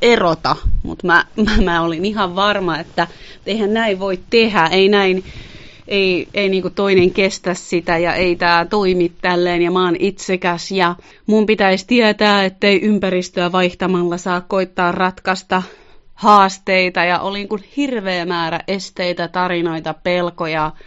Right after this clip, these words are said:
kaikkea alkaen niinku rahapeloista, selviytymispeloista, parisuhteen päättymispeloista, tosi vahvoja pelkoja. Ja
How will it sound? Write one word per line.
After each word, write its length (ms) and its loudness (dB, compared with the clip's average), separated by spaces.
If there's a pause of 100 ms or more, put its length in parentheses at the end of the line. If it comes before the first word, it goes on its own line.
(280)
kaikkea 880 0 (160)
alkaen 720 0
niinku 320 -4 (640)
rahapeloista, 1080 -2
selviytymispeloista, 1300 -2
parisuhteen 720 -2
päättymispeloista, 1500 -2 (560)
tosi 500 -4 (300)
vahvoja 640 -2
pelkoja. 720 -8 (520)
Ja 300 0